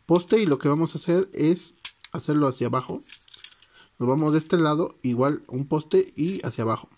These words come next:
Eso nos va a liberar todo el ensamblaje de, todo este ensamblaje de los pies.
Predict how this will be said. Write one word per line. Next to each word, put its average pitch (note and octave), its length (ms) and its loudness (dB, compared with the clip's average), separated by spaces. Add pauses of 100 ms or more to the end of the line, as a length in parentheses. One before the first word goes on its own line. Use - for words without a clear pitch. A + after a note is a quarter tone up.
(580)
Eso C#3+ 220 2
nos C#3+ 200 2
va D3 60 4
a D3 40 2
liberar C3+ 360 4
todo D#3+ 380 4
el C#3 80 0
ensamblaje C3 600 -2 (200)
de, D3 480 0 (1080)
todo D3 200 4
este D3 160 0
ensamblaje A#2+ 560 -2 (140)
de A#2+ 100 0
los B2 160 -2
pies. - 220 -8